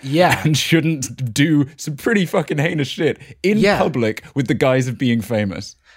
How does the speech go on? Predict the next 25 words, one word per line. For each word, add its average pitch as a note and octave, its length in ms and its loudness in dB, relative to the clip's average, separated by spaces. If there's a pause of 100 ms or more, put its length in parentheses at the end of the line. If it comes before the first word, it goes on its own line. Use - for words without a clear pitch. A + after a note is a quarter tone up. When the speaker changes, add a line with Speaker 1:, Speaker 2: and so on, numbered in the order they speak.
Speaker 1:
Like, F3+ 240 0
the, G3 120 0
it, F#3 280 -2
it F#3+ 80 2
would F#3+ 140 2
be F#3+ 80 2
so G#3 560 4 (100)
good F3 560 2 (240)
for D#3+ 180 2
Shane C#3+ 300 -2
to C#3 100 -10
come C#3+ 240 -6
out B2+ 200 -8
and B2+ 140 -10
talk B2+ 240 -6
about A#2 380 -6
what C3 180 -2
he's C3+ 260 -6
done B2+ 440 -4
and B2+ 160 -8
talk C3+ 200 -2
about C3 220 -4
why B2 160 -2
it's A2 160 -8
bad B2+ 500 -2